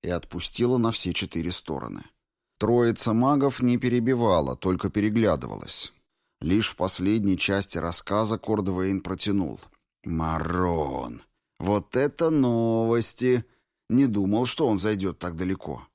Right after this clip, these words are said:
А орка? Ты не видел с ним орку, воительницу?" "Нет, господин Двейн, он был один". "Благодарю, мальчик мой".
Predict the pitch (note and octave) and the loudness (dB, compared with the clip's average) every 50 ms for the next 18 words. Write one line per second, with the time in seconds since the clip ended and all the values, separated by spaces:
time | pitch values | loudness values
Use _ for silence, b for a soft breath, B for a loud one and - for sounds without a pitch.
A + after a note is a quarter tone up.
0 | _ - - - D3 E3+ E3 C3+ A#2 G#2+ - - B2+ B2+ B2 B2 _ - - C#3+ | _ -2 2 4 4 6 6 6 4 2 2 0 -2 -2 -4 -6 _ 0 2 4
1 | C#3 D3 D#3+ G3 A3+ F3+ F#3 E3+ C3+ - C3+ C3 A#2+ C3+ D#3+ D3 A#2 - - - | 4 4 4 2 0 0 0 0 2 2 2 2 4 4 4 4 2 0 -4 -8
2 | C2 - - A#2+ E3+ E3 A#2+ - - F#2 E2+ D#2 C#2 - - - - - _ _ | -10 -4 0 0 2 2 0 0 -2 -2 -2 -4 -4 -6 -6 -8 -8 -14 _ _
3 | _ _ _ _ _ _ _ _ _ _ _ _ - B2 B2 A#2 G#2+ G2 F#2+ F#2+ | _ _ _ _ _ _ _ _ _ _ _ _ -2 0 0 0 0 -2 -4 -6
4 | - - F2 F2+ F#2+ F#2+ F#2 F2 F2+ F#2 F2 E2+ E2+ E2+ - - - C3+ C3 A#2 | -8 -6 -6 -6 -4 -4 -4 -4 -4 -6 -6 -6 -8 -12 -8 -4 -2 0 0 0
5 | B2 A#2 A#2+ A#2 G#2 G2 F2 D2 B1+ B1 - _ _ _ _ _ _ _ _ _ | 0 0 0 -2 -2 -4 -6 -6 -8 -12 -16 _ _ _ _ _ _ _ _ _
6 | _ - - - D2 D#2 E2 D#2 F#2 E2+ F2 F#2+ F#2 F#2 F#2 F#2 F#2 F#2 F#2 F2 | _ -16 -12 -10 -8 -6 -6 -4 -4 -2 -2 0 0 0 0 2 2 2 0 0
7 | F2 E2 D#2 D2 D2 C#2 - - - - - C2+ C2+ B1 A1+ G1+ - - | -2 -2 -4 -6 -6 -8 -8 -8 -8 -10 -12 -12 -10 -10 -12 -12 -16 -18